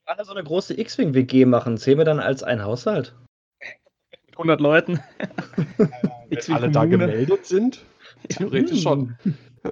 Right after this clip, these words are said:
Speaker 3: Man müsste jetzt irgendwie so ein, einfach so ein, so ein riesen fettes Luxusloft anmieten. Einfach nur zum Zocken. Das wäre doch mal was.
Speaker 2: Ich weiß nicht, ob ich das aushalten würde, irgendwie so wochenlang
Speaker 3: Nein.
Speaker 2: mit euch allen eingesperrt zu sein.
Speaker 3: Nee,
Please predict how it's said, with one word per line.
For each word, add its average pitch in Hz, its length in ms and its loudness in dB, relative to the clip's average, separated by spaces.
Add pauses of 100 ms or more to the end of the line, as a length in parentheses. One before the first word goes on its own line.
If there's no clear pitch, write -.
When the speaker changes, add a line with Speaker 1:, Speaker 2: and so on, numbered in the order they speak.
(220)
Speaker 3:
Man 131 120 2
müsste 143 180 0
jetzt 135 60 -2
irgendwie 135 160 0
so 127 60 6
ein, 139 100 0
einfach 135 160 -2
so 131 80 0
ein, 120 80 2
so 117 100 -2
ein 120 80 2
riesen 151 480 -4
fettes - 480 -8
Luxusloft 127 800 -8
anmieten. 120 600 -6 (880)
Einfach 135 200 -10
nur 147 200 2
zum 143 160 -12
Zocken. - 400 -12 (1700)
Das - 180 -10
wäre 110 100 -6
doch 107 80 -8
mal 104 120 -10
was. 110 200 -18 (600)
Speaker 2:
Ich - 120 -12
weiß 156 140 2
nicht, 208 140 2
ob 190 80 -4
ich 170 100 -6
das 156 140 0
aushalten 135 440 0
würde, 135 180 2
irgendwie 131 180 -2
so 127 100 -2
wochenlang 139 280 2
Speaker 3:
Nein. 131 160 0
Speaker 2:
mit 131 100 -4
euch 127 180 -8
allen 139 240 6
eingesperrt 139 640 4
zu - 180 0
sein. 127 440 2
Speaker 3:
Nee, 196 40 2